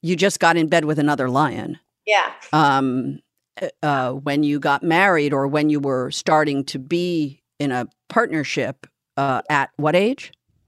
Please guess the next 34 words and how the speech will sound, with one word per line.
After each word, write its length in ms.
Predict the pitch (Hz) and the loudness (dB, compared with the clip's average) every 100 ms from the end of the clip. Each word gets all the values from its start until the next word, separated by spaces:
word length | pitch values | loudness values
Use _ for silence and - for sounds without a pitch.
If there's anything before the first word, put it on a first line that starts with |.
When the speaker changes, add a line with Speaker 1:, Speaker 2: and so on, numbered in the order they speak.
| _ _ _ _ _ _ _ _ _ _ - | _ _ _ _ _ _ _ _ _ _ 4
Speaker 2:
Well, 180 | 247 254 | 6 6
I 160 | 247 | 6
moved 380 | 262 277 294 269 | 6 6 4 4
in 200 | 269 269 | 2 4
with 180 | 254 247 | 0 0
Don 460 | 233 233 233 233 - | -2 0 0 -2 -6
for 560 | - - 214 214 190 - _ 143 | -18 -4 0 0 -2 -10 _ -12
real 560 | 175 233 240 214 190 | 0 4 6 4 2
when 240 | 190 196 190 | 0 0 0
I 140 | 190 | -2
was 200 | 185 185 | -4 -6
sixteen. 760 | 208 - - - 170 139 175 - _ _ _ _ _ _ 202 | -10 -12 -14 -6 -4 -4 -8 -16 _ _ _ _ _ _ 0
And 140 | 202 | 2
I 100 | 202 | 4
also 560 | 214 214 - 220 208 160 - | 2 2 2 0 0 -6 -4
did 160 | 202 | 0
my 140 | 202 190 | 0 0
first 280 | 202 190 202 | -2 -2 0
movie 420 | 214 233 220 208 | 4 4 4 2
that 260 | 190 180 | 2 0
year 320 | - 185 180 - | 0 0 0 -2
and 480 | 180 208 226 233 233 220 | -2 2 2 2 0 0
graduated 580 | 202 196 196 196 185 180 | 2 2 0 -2 -2 -6
from 180 | 185 180 | -6 -4
high 180 | 208 196 | -4 -4
school 380 | - - 160 | -4 -2 0
that 240 | 160 139 - | -2 -6 -4
year. 340 | 143 - - _ _ _ _ | -4 -4 -10 _ _ _ _
Speaker 1:
Mm-hmm. 400 | 151 143 156 139 143 _ _ _ _ _ - - - - | -6 -6 -8 -8 -10 _ _ _ _ _ -20 -20 -10 -2
Um, 260 | 151 147 - | 0 0 0
I 160 | 165 175 | 0 2
interviewed 580 | 175 175 165 165 143 160 | 0 0 0 -2 -2 -2
my 140 | 156 | -4
friend 500 | 156 170 147 143 135 | -4 -6 -4 -4 -6